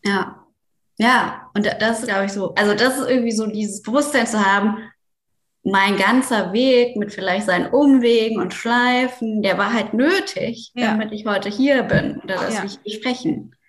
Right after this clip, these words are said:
Speaker 2: Ja.
Speaker 1: Und ja, aber das war tatsächlich bei mir auch lange
Speaker 2: Ja.
Speaker 1: was, ähm, wo ich irgendwie dachte, also auch diese Reue hatte, dieses Gefühl, kann nicht sein, dass ich jetzt so und so viele Jahre dahin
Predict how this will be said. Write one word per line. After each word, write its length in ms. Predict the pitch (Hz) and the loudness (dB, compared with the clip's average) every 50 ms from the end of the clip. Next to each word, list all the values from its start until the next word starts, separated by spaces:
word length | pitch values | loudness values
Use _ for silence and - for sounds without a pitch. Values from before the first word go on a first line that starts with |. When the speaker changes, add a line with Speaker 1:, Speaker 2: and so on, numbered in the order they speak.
| _ | _
Speaker 2:
Ja. 200 | - 220 214 196 - - - _ _ _ _ _ _ _ _ _ _ _ _ | -8 -8 -8 -8 -8 -12 -20 _ _ _ _ _ _ _ _ _ _ _ _
Speaker 1:
Und 680 | - 202 196 190 190 185 185 180 170 170 - - - - _ _ _ _ _ _ _ _ _ _ _ _ _ _ _ _ _ _ - | -4 0 0 2 0 0 -2 -6 -6 -6 -10 -10 -12 -14 _ _ _ _ _ _ _ _ _ _ _ _ _ _ _ _ _ _ -4
ja, 340 | 190 196 185 - - - - | 0 0 0 -2 -4 -6 -6
aber 160 | - 196 208 208 | 0 0 2 2
das 220 | 208 208 208 - | 2 0 -2 -2
war 140 | 240 247 254 | -2 -2 0
tatsächlich 340 | - 302 262 - 285 269 269 | 0 -2 0 0 0 0 0
bei 80 | 269 247 | 0 0
mir 280 | 247 262 254 - 226 247 | 0 2 2 2 0 0
auch 140 | 262 262 | 0 -2
lange 680 | 220 214 196 190 233 254 226 185 185 185 196 202 - - _ _ _ | -2 0 0 2 2 2 0 -2 -4 -6 -8 -8 -12 -18 _ _ _
Speaker 2:
Ja. 260 | 233 226 214 196 - - - _ _ _ - | -6 -4 -4 -4 -4 -8 -14 _ _ _ -4
Speaker 1:
was, 640 | 196 190 190 196 202 - - - - - - - _ - | -2 0 0 0 -2 -8 -12 -12 -14 -16 -16 -16 _ -8
ähm, 760 | 190 190 190 185 185 180 180 180 180 180 190 196 196 - _ _ _ _ _ _ _ | -6 -6 -6 -6 -6 -6 -6 -6 -8 -8 -10 -12 -16 -18 _ _ _ _ _ _ _
wo 540 | 202 202 196 190 190 190 - - - _ _ _ _ _ _ _ _ _ _ | -6 -4 -4 -4 -4 -6 -8 -12 -20 _ _ _ _ _ _ _ _ _ _
ich 180 | - 190 - - | -14 -12 -10 -8
irgendwie 180 | 196 196 196 175 | -6 -6 -4 -4
dachte, 440 | 190 190 190 - 185 180 - - - | -4 -6 -6 -6 -8 -8 -10 -8 -2
also 260 | - 202 208 190 190 | 0 0 0 2 0
auch 140 | - 196 202 | 0 -2 0
diese 260 | - 262 226 208 208 | 0 -2 0 0 0
Reue 240 | 202 220 277 240 185 | 2 2 2 2 2
hatte, 220 | 349 165 - - 240 | 0 -2 -2 -4 -6
dieses 280 | - 185 180 160 - | -6 -8 -10 -10 -10
Gefühl, 480 | - 190 - - - 220 196 - - - - - _ | -10 -10 -6 -2 0 0 0 0 -4 -8 -14 -18 _
kann 200 | - - 175 185 | -12 -6 -2 0
nicht 200 | 190 190 180 185 | 0 0 0 2
sein, 300 | - 190 220 320 370 311 | 2 2 4 4 4 4
dass 100 | 247 208 | 4 2
ich 60 | 214 - | 2 -2
jetzt 240 | 185 - - - | -4 -6 -6 -4
so 120 | - 226 269 | -2 0 2
und 180 | 330 330 294 | 4 4 4
so 100 | 262 262 | 4 2
viele 200 | 247 - 226 202 | 0 -2 -4 -2
Jahre 360 | 196 196 185 - 339 370 285 233 | -2 0 0 0 0 0 0 2
dahin 320 | 196 180 180 196 233 330 | 2 0 2 2 2 4